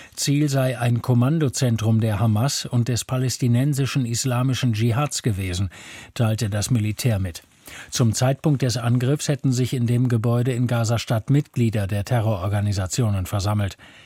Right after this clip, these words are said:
Palästinensischen Angaben zufolge wurden bei der Pil-, Militäraktion zehn Menschen getötet.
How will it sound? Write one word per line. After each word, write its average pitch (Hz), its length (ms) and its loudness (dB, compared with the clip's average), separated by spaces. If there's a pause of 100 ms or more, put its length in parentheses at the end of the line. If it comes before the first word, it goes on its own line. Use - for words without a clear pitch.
(340)
Palästinensischen 120 880 2
Angaben 113 480 0
zufolge 123 600 0
wurden 139 280 0
bei 123 100 -2
der 127 140 -2
Pil-, 135 340 0
Militäraktion 127 1000 0
zehn 135 280 0
Menschen 110 340 0
getötet. 110 520 0